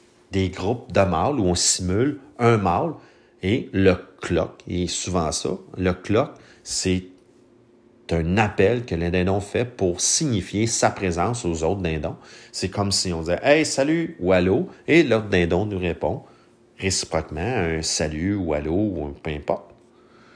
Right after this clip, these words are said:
Donc, la peau en question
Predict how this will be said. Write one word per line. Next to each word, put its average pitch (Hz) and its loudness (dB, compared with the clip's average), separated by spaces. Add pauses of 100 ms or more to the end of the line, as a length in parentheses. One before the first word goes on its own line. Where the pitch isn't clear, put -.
(1120)
Donc, 120 0 (320)
la 90 8
peau 127 8
en 92 6
question 95 0